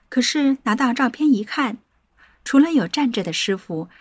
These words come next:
前边还有一位双盘坐着、胸前戴法轮章的师父。在照片的右侧后方，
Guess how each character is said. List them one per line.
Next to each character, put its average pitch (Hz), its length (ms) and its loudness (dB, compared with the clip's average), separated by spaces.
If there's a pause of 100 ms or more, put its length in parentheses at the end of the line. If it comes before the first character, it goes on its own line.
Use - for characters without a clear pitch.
(200)
前 220 240 2
边 285 180 2
还 254 200 -2
有 285 80 4
一 190 160 0
位 202 260 0
双 294 300 0
盘 190 260 -2
坐 294 240 0
着、 151 300 -4 (200)
胸 302 240 2
前 185 400 0
戴 240 280 0
法 208 160 -2
轮 151 180 -2
章 277 220 2
的 285 100 -2
师 - 240 -4
父。 147 300 -8 (1040)
在 208 240 0
照 214 160 0
片 208 220 2
的 185 160 0
右 269 200 4
侧 208 240 -2
后 233 240 -4
方， 180 360 -4